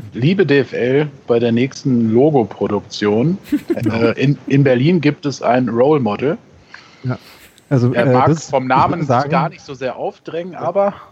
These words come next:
Speaker 1: Herr
Speaker 2: ich
Speaker 1: Trimmel
Speaker 2: würde sagen,
Speaker 1: ist
Speaker 2: das ist der letzte Vorschlag, äh, den die D F L gerne von Union übernehmen darf.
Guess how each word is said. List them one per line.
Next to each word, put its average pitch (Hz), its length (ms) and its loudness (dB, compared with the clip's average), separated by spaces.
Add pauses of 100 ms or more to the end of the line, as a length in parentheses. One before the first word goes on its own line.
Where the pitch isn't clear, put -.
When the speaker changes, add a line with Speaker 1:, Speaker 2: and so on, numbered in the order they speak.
(220)
Speaker 1:
Herr 156 120 -2
Speaker 2:
ich 147 60 -8
Speaker 1:
Trimmel 147 260 0
Speaker 2:
würde 143 80 2
sagen, 143 260 4
Speaker 1:
ist 165 40 4
Speaker 2:
das 156 120 2
ist - 120 -8
der 127 80 -4
letzte 160 380 -4
Vorschlag, 143 680 -4
äh, 135 160 0
den 139 200 -2
die 143 100 -2
D 147 140 2
F 123 100 2
L 135 180 2
gerne 139 240 0
von 143 140 0
Union 135 280 2
übernehmen 135 440 2
darf. 143 320 0